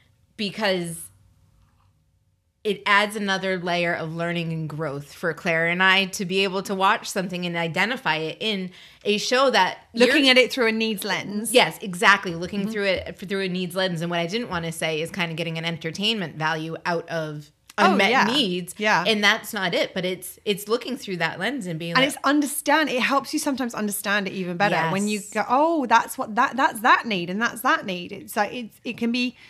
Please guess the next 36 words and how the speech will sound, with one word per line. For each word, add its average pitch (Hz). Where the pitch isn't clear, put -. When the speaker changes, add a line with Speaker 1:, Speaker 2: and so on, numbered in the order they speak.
Speaker 2:
very 262
interesting 247
to 175
see 196
how 208
unmet 220
needs 202
and 185
these 185
dynamics 180
play 185
out. 156
So 180
I 233
was 220
watching 240
one 208
of 190
these 185
shows 202
and 185
there 190
was 190
a 185
guy 220
who 208
described 220
himself 190
as, 185
like, 170
a 175
consummate -
gentleman. 220
And 220
<laughs> -
the, 233